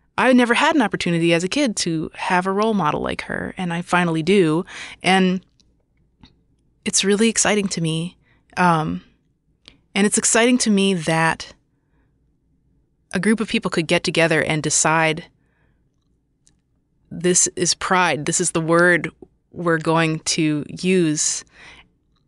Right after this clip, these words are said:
And that, that could come also from a bisexual person, 'cause I didn't really know that I would get to be a part of the community. But she was a huge force in this community.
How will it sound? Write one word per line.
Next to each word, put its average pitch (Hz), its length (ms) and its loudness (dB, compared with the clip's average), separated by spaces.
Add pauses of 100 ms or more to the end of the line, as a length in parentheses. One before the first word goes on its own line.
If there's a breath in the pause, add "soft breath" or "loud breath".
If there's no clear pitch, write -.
(1080)
And 196 100 2
that, 185 160 0 (160)
that 180 180 0
could 185 180 -6
come 180 440 2
also 160 320 0
from 160 300 0
a 151 80 -4
bisexual 147 460 -6
person, 151 280 -8
'cause 165 160 -6
I 165 100 0
didn't 170 300 -4
really 170 240 -2
know 190 180 0
that 170 140 0
I 147 100 0
would 147 140 -4
get 143 120 -6
to 156 80 -10
be 147 140 -6
a - 60 -6
part 147 200 -6
of 147 60 -8
the 147 60 -10
community. 170 480 -6
But 214 280 0 (1500 loud breath)
she 233 340 2
was 220 340 2 (1080)
a - 60 -8
huge 247 340 -2
force 160 420 -2
in 165 360 -6
this - 180 -2
community. 156 720 -8